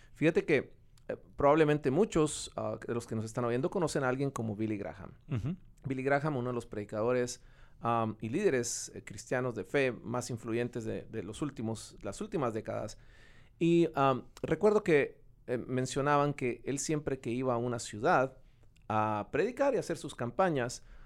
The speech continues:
Speaker 1: ah, tú lo veías, el, su equipo dice que lo encontraron en la mañana,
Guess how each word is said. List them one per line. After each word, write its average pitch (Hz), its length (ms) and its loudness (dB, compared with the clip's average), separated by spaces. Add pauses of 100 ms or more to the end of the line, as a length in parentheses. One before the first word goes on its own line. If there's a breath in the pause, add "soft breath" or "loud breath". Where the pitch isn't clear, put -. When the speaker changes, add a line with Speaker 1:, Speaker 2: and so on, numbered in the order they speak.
(200 soft breath)
Speaker 1:
ah, 127 320 4
tú 160 140 4
lo 196 140 6
veías, 160 640 2
el, - 160 -8
su - 120 -6
equipo 151 320 -2
dice 135 240 0
que 120 300 -4
lo 117 140 -2
encontraron 127 500 0
en 165 80 0
la 139 80 0
mañana, 131 520 -2